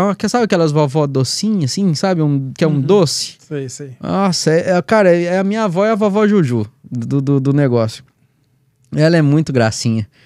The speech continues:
Speaker 1: E aí ela falava, "Vai, meu filho, então, mas se você for de avião, você não acha que é mais rápido?" <laughs>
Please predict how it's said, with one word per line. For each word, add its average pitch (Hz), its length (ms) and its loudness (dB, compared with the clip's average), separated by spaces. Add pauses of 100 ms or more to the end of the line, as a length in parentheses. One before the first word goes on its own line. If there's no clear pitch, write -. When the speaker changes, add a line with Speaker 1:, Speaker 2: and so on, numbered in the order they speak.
(460)
Speaker 1:
E 120 140 0
aí 151 80 4
ela 165 160 2
falava, 208 240 -2
"Vai, 240 320 0
meu 135 220 2
filho, 113 420 0 (560)
então, 120 720 0
mas 170 540 -4 (800)
se - 180 -16
você 294 180 -6
for 262 240 -2
de 202 120 2
avião, 143 560 2
você 233 120 -6
não 349 140 -8
acha 240 180 -4
que - 120 -6
é 147 80 2
mais 120 280 0
rápido?" 143 460 -2
<laughs> 135 80 -10